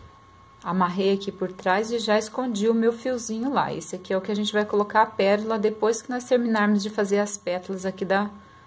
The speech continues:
da flor. Aqui com o meu fiozinho rosa, eu vou fazer o nozinho aqui inicial.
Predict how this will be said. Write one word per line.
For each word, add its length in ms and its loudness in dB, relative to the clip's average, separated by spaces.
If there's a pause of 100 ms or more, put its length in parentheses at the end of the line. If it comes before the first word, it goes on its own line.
(340)
da 400 4
flor. 420 -4 (540)
Aqui 240 2
com 140 0
o 60 6
meu 180 6
fiozinho 540 -2
rosa, 560 6
eu 100 -2
vou 140 -2
fazer 320 0
o 40 2
nozinho 680 0
aqui 200 -8
inicial. 880 0